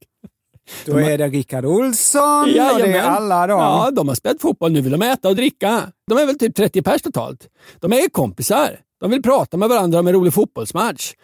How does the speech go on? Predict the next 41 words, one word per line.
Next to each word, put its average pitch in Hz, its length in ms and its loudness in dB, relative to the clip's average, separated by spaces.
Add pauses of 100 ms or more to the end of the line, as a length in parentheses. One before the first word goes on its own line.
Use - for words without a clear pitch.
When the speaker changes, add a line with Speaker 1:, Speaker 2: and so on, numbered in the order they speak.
(120)
Speaker 2:
De - 140 -6
vill 269 100 2
äta, 208 300 -2
dricka, 208 360 -2
bli 208 120 2
lite 214 140 -2
fulla 180 380 0
sådär 240 200 0
kompisar 170 420 0
emellan. 151 600 0
Speaker 1:
Ja. 113 500 -4
Speaker 2:
Det 156 340 0
är 139 80 0
Patrik 147 400 -2
Ekwall. 147 540 -4 (140)
Det 117 100 -4
är 180 120 2
Rickard 220 300 0
Olsson. 151 680 -6
Speaker 1:
Som 226 280 -2
Speaker 2:
Det 269 60 -4
Speaker 1:
jag 247 140 -2
trodde. 247 360 -4
Speaker 2:
Ja, 175 260 2
det 180 240 0
är 170 140 2
Robert 269 380 2
Prytz. - 520 0
Speaker 1:
Ja, 190 100 -2
jag 254 220 0
är 240 40 -2
inte 277 180 -4
förvånad 254 380 -2
alls 247 260 0
hittills. 208 560 -4
Speaker 2:
<laughs> - 240 -2
Nej, 202 220 -2
det 208 120 2
är 226 40 6
Olle 269 300 0
Sarri. 147 380 -2